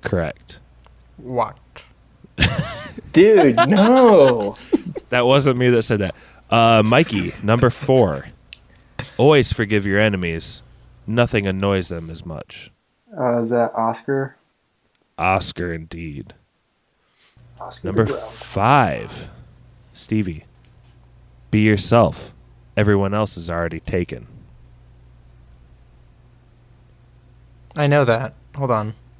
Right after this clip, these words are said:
Speaker 2: Um, I'll go with Oscar.
Speaker 1: Oscar is correct.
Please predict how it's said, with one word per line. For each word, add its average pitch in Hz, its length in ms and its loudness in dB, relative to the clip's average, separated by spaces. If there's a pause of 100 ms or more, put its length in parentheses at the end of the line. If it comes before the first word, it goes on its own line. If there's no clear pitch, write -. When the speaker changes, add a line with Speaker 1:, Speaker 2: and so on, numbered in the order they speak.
(680)
Speaker 2:
Um, 117 1080 -2 (1000)
I'll 139 80 -4
go 131 80 4
with 131 120 2
Oscar. 120 440 0 (1160)
Speaker 1:
Oscar 87 480 -6
is 82 160 -8
correct. - 540 -10